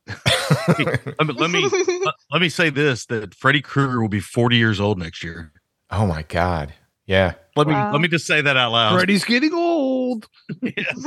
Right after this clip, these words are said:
Speaker 1: All right. Look, w-, let's, I, I can't believe I asked that question. I don't, I'm sorry I asked that question. Listen, we're gonna take a quick break, and when we come back, we're gonna talk about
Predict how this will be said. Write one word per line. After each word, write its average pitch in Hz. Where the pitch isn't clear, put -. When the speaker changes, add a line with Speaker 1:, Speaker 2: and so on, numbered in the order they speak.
Speaker 1:
All 139
right. 110
Look, 139
w-, 156
let's, -
I, 123
I 107
can't 101
believe 95
I 92
asked 95
that 98
question. 123
I 131
don't, 127
I'm 110
sorry 131
I 120
asked 120
that 101
question. 92
Listen, 104
we're 170
gonna 226
take 127
a 101
quick 143
break, 101
and 104
when 104
we 123
come 120
back, 95
we're 110
gonna 113
talk 110
about 95